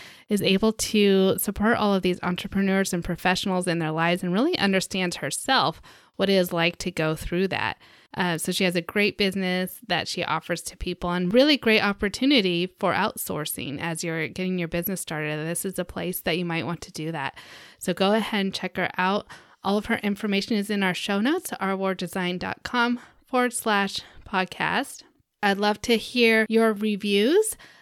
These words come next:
If you wanna leave me a five-star rating and review, um, wherever you listen to your podcast, I love reading those. So go ahead and do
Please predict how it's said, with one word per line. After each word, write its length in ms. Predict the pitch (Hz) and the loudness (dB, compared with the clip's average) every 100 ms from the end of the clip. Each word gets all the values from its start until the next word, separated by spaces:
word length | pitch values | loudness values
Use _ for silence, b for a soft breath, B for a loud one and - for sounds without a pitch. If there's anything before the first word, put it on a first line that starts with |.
| _ | _
If 180 | 214 220 | -4 2
you 100 | 226 | 4
wanna 180 | 214 196 | 4 2
leave 180 | 202 | 2
me 120 | 214 208 | 2 0
a 60 | |
five-star 600 | - - 190 202 - 208 | 0 0 0 0 0 2
rating 260 | 196 196 214 | 4 2 2
and 160 | 196 185 | 0 -2
review, 600 | 170 - 220 220 294 311 B B - | -4 -2 0 2 0 -2 B B -4
um, 380 | 196 185 175 165 | 0 2 0 2
wherever 260 | 196 196 | 2 2
you 200 | 196 190 | 2 2
listen 340 | 190 196 233 214 | 2 -2 -2 -2
to 160 | - | 0
your 160 | 202 180 | 2 2
podcast, 800 | - 190 294 - 240 277 277 - | 0 -2 -2 -2 -2 0 -4 -8
I 140 | - 190 | -6 -4
love 440 | 185 185 196 - | -2 -2 -2 -2
reading 340 | 196 196 190 | -2 0 -2
those. 300 | 185 180 220 | 0 0 -2
So 140 | - 185 | -4 -4
go 200 | 196 190 | -2 -2
ahead 340 | 196 - 226 | -2 -2 0
and 120 | 202 | 0
do 200 | 190 196 | 0 -2